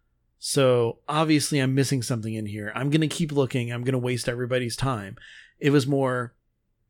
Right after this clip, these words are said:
"You don't see anything." Okay. Great. And then if a trap gets sprung on him or something, it's literally a surprise 'cause you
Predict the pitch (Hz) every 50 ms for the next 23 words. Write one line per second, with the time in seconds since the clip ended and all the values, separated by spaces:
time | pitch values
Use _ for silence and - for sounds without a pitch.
0 | _ _ _ - 165 180 196 233 240 220 180 - 262 262 196 131 113 107 - 92
1 | - - _ _ _ _ _ _ _ _ _ _ _ _ _ _ _ _ _ _
2 | _ _ _ _ _ _ _ _ _ _ _ _ _ _ _ _ _ _ _ _
3 | _ - 254 226 226 226 220 - _ _ _ _ _ _ _ _ _ _ _ _
4 | _ _ _ _ 285 311 247 170 - - - _ _ _ _ _ _ _ _ _
5 | _ _ _ _ _ _ _ _ _ _ _ _ 165 151 147 151 147 143 139 -
6 | 135 - - 156 151 156 143 151 143 123 - - 190 185 190 185 190 185 165 175
7 | 190 202 196 190 190 - 214 208 208 220 220 226 233 220 - - - - _ _
8 | _ 123 147 143 - - - - - 131 120 117 131 139 151 165 165 180 175 175
9 | 170 170 185 180 170 - 190 180 - 151 131 113 104 - - - - - 123 110
10 | 101 117 117 113 107